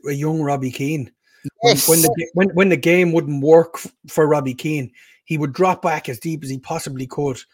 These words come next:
Speaker 1: w-, win the ball back, and then drive forward and, uh, hope to be getting on the end of it. And that's exactly what Ings was doing. It just, r-, like, I know I use Robbie Keane a lot because I used to love going to watch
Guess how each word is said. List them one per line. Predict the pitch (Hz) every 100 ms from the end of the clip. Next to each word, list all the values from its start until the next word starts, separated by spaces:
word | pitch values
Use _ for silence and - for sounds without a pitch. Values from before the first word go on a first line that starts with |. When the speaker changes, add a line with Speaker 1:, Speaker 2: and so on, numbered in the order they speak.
| _ _ _ _ _ _ -
Speaker 1:
w-, | 156 180
win | 180 208
the | 180
ball | 135 147 139
back, | 139 143 - -
and | 143 143
then | 139 135 127 _ -
drive | 165 147 -
forward | 156 147 143 123 123
and, | 135
uh, | 135 -
hope | 160 147 165
to |
be | 151
getting | 151 151
on | 147 131
the | 143
end | 165
of | 139
it. | 127 - - - _
And | 165
that's | 208 220
exactly | 165 147 180 160 139
what | 139
Ings | 151 143 127
was | 120
doing. | 156 156 131
It | 123
just, | 220 202 - 156
r-, | - 156
like, | 143 - _ _ _ 165
I |
know | 180 190
I | 175
use | 170 180 151
Robbie | 160 143 131
Keane | 160 143
a |
lot | 143 147 -
because | 131 135 131 - - _ _ _ _ _ -
I |
used | 175 156 -
to |
love | 147 151 147 127
going | 139 135
to | 135
watch | 131 135 - - -